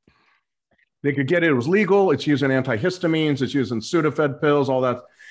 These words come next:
And it's very easy to get. Um, and, and, um, they were able to get that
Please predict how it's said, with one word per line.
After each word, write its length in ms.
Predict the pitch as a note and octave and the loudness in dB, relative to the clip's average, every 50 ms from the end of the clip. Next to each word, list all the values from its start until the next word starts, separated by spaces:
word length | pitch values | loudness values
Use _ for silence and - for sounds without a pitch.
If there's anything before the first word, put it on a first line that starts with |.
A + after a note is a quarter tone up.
| - - - | -16 -8 -4
And 200 | D3+ C3+ C3+ C3+ | 0 0 2 2
it's 140 | C3 C3 - D#3 C3+ - - - | 0 0 -4 -8 -10 -10 -8 -6
very 440 | D3+ B2 E3 E3+ D#3 D3 D3 C#3+ - | -4 -2 0 2 4 4 2 2 0
easy 240 | - C#3 B2+ C3 C3 | 0 0 0 2 0
to 60 | B2 | 0
get. 420 | B2 C3 F3+ F3+ B2 F#2 - - - _ _ _ _ - - _ - | 0 0 0 0 0 -2 -4 -10 -16 _ _ _ _ -20 -20 _ -4
Um, 360 | C#3 B2+ B2+ B2+ B2+ C3 C3 | -2 0 0 0 0 -2 -2
and, 140 | - C#3+ C#3 C3+ C3 | -2 -2 -2 -2 0
and, 280 | D3 C#3 C3+ C3 C3 C3 | 0 2 2 2 2 2
um, 320 | B2+ B2+ B2 B2+ - C3 | 2 2 2 0 -2 0
they 100 | C3 C#3 | 0 0
were 160 | C#3 C3+ C#3+ | 2 2 2
able 160 | C#3 D3+ D3+ D3+ | 2 2 2 0
to 60 | C#3 | 0
get 180 | C3+ C#3+ C3+ | 0 -2 -2
that 300 | C#3+ D3 C3+ C3 B2 - | 0 0 0 0 0 -4